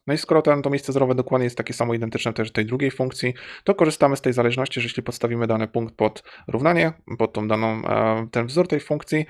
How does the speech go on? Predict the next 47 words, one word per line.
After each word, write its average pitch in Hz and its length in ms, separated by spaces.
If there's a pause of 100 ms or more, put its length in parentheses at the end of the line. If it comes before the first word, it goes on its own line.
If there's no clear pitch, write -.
(220)
to 180 260
zawsze 135 240
lewa 127 160
strona 123 260
się - 140
musi 113 180
nam 120 120
równać 101 320
prawej. 95 400 (140)
No 247 80
ja 196 80
tak 131 120
także 120 200
zrobię, 143 320 (260)
czyli - 120
ten 139 120
wzór 131 260
a 131 140
x 120 220
plus - 280
siedem, 143 380 (380)
e, 107 280
oczywiście 135 340
to 110 80
jest - 200
y 113 280
równa 101 280
się - 200
a 110 100
x 95 200
plus - 260
siedem. 143 460 (100)
No 233 160
i 190 40
teraz 147 220
podstawiamy. 101 480
W - 80
miejsce 139 300
y 117 360
to 113 80
jest 104 160
wartość - 320
xowa, 131 320
to - 80
jest - 140
y-owa, 139 440
podstawiamy 107 580